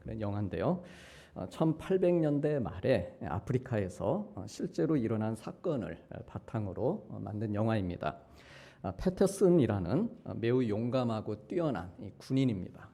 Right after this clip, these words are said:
에, 대령이, 에, 우간다의 차보강에, 에, 철도교를 건설해서, 어, 영국령에, 에, 동아프리카 철도를, 어, 확장시키라라고 하는 임무를 받습니다.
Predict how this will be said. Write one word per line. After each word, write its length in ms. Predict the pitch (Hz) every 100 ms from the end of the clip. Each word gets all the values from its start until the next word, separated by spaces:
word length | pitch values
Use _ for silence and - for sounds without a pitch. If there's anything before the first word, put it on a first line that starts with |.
| -
에, 40 | -
대령이, 640 | - 101 120 107 104 208 - - - -
에, 80 | - -
우간다의 560 | 117 131 127 123 123
차보강에, 800 | 127 - 220 185 98 110 113 87 -
에, 100 | - -
철도교를 760 | - 185 - 175 147 139 143
건설해서, 880 | 139 95 95 98 87 - 123 233 - - - - -
어, 80 | 104 -
영국령에, 840 | 113 127 139 139 123 90 90 87 - -
에, 160 | 90 -
동아프리카 600 | - 117 117 117 113 113
철도를, 760 | 113 - - 110 92 139 92 -
어, 120 | - 123
확장시키라라고 1400 | - - - 175 160 - - 117 73 - _ - 95 113
하는 280 | 117 120 131 131
임무를 400 | 113 110 107 127
받습니다. 580 | 104 - 107 87 85